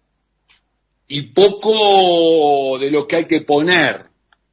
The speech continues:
en juego. Ante situaciones extremas como esta.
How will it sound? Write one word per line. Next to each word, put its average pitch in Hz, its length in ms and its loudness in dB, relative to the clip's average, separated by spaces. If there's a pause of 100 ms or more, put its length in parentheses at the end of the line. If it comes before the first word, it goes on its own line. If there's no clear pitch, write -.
(380)
en 113 140 -14
juego. 117 540 0 (1900)
Ante 113 1000 -4
situaciones 131 760 -2
extremas 156 560 -2
como 117 400 -4
esta. 85 500 -12